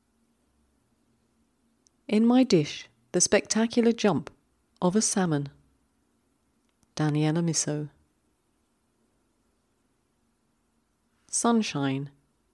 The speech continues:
Endless Twitter of Sparrows in the Hedge. Susan Plumridge. Cosmos, Beyond the Beyond. Apartment Cat.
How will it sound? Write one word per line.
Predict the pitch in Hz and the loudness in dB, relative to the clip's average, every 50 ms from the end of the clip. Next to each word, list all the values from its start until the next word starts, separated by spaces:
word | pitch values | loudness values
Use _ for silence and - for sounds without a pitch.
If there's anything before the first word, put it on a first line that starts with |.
| _ - | _ -2
Endless | 208 220 240 254 247 247 254 254 254 - - | 0 2 4 4 4 4 2 0 0 0 -4
Twitter | - - - 220 208 - 202 202 208 | -6 -4 -2 -2 0 0 0 -2 -2
of | 202 - | -2 -4
Sparrows | - - - 185 175 156 143 139 139 139 135 - - - | -4 -4 -4 -4 -2 -2 -2 -2 -2 -2 -4 -4 -4 -2
in | 160 160 | -2 -2
the | 170 175 | -2 -2
Hedge. | 165 180 165 147 147 - - - - - _ _ _ _ _ _ _ _ _ _ _ _ _ _ _ _ _ _ _ _ _ _ _ | -2 -4 -6 -6 -6 -8 -12 -14 -14 -16 _ _ _ _ _ _ _ _ _ _ _ _ _ _ _ _ _ _ _ _ _ _ _
Susan | - - - 170 165 160 143 185 185 185 | -8 -4 0 0 0 0 0 0 -2 -2
Plumridge. | 185 - 190 165 160 160 151 143 143 139 - - - - _ _ _ _ _ _ _ _ _ _ _ _ _ _ _ _ _ _ _ _ _ _ _ _ _ _ _ _ _ _ _ _ _ _ _ _ _ _ _ _ _ _ _ _ _ _ _ _ _ _ _ _ _ _ _ _ _ _ _ _ _ _ _ _ _ _ _ _ _ | -2 -2 -4 -4 -2 -2 -4 -4 -4 -4 -6 -10 -10 -12 _ _ _ _ _ _ _ _ _ _ _ _ _ _ _ _ _ _ _ _ _ _ _ _ _ _ _ _ _ _ _ _ _ _ _ _ _ _ _ _ _ _ _ _ _ _ _ _ _ _ _ _ _ _ _ _ _ _ _ _ _ _ _ _ _ _ _ _ _
Cosmos, | - - 254 262 233 - - 151 139 - - - - - _ _ _ _ _ _ _ - | -4 0 2 2 2 2 0 -2 0 -2 -4 -6 -8 -12 _ _ _ _ _ _ _ -4
Beyond | 202 202 214 226 240 247 247 240 240 247 247 - | 0 2 2 4 4 4 4 4 2 2 0 0
the | 226 | 2
Beyond. | 208 240 233 214 185 151 143 135 135 139 135 131 - _ _ _ _ _ _ _ _ _ _ _ _ _ _ _ _ _ _ _ - | 4 4 6 6 4 4 2 0 -4 -6 -8 -12 -16 _ _ _ _ _ _ _ _ _ _ _ _ _ _ _ _ _ _ _ -8
Apartment | 151 143 - - 165 160 151 143 - - - 170 160 - - | -8 -8 -6 -6 -4 -4 -4 -4 -6 -6 -6 -6 -6 -8 -8
Cat. | - - 170 147 135 - - - - | -8 -6 -4 -4 -4 -6 -10 -14 -14